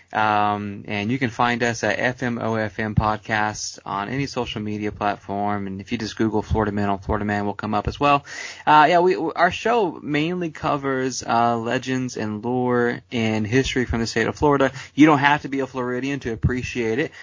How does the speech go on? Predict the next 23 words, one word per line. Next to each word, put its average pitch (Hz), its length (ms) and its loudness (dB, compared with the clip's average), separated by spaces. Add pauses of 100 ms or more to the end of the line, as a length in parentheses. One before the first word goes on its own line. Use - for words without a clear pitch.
Most 135 260 2
of 127 60 -2
our 123 120 2
audience, 117 720 -2
um, 117 460 0
actually 123 560 -4
is 120 180 -6
not 131 240 0
from 131 120 -6
Florida. 131 400 -4 (340)
Uh, 104 300 4
just 113 180 -6
the 117 100 -4
setting 110 440 -2
and 107 100 -6
the 107 60 -8
background 110 460 -4
will 110 100 -6
always 110 380 -2
be 107 300 -4
the 104 80 -6
Sunshine 135 560 -4
State. - 600 -2